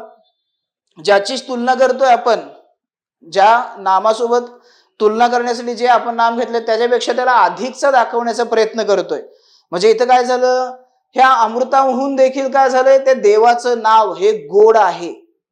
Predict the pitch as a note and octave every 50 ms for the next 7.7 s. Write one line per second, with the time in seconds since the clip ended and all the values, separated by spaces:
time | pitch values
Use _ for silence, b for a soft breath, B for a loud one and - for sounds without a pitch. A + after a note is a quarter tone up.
0 | _ _ _ _ _ _ _ _ _ _ _ D3 D#3+ E3 E3+ G#3 A#3+ A#3 A#3+ G#3
1 | G3 G#3 G#3 G3+ A#3 C#4 C4+ C#4 C#4 C#4 C4 C#4+ C#4 C#4+ C#4+ C#4+ B3+ B3+ A#3 G3+
2 | C#3 - - - _ _ _ _ D3+ E3+ F#3+ G3+ G3 - - B3+ A#3 C4 B3 B3+
3 | A#3+ A#3+ A#3+ A#3 G3+ E3 C3+ - - - _ _ _ _ _ _ _ _ _ -
4 | D#3+ F#3+ A3+ B3 A#3+ B3 A#3+ A#3 A#3 A3+ G#3 F#3+ G#3+ A3 - F3 F3 F#3+ F#3+ F#3+
5 | G#3 A3+ A3+ A3+ A3+ A3 A3 - A3 G#3+ - - - _ _ - - E3+ E3+ -
6 | A#3 G3+ F3 E3+ - - - - - _ _ _ - D#3 E3 F3 F3+ F#3 - F#3+
7 | F#3 F#3 F#3 F3+ E3 C#3+ - E3 D#3+ D#3+ D#3 C#3+ - -